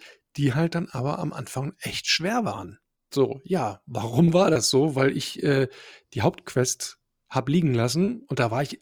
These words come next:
immer noch im Tutorial so ein bisschen mit drin. Also ich hab dann wirklich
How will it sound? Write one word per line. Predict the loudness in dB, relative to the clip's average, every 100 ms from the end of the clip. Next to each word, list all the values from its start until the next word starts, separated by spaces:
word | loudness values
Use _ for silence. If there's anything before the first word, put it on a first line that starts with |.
| 0
immer | 4 6
noch | 4
im | 0 -4
Tutorial | -2 2 4 4
so | 2
ein | -2
bisschen | -2 -4 -4
mit | -4
drin. | -6 -6
Also | -4
ich | -6
hab | -4
dann | -4 0
wirklich | 0 2 0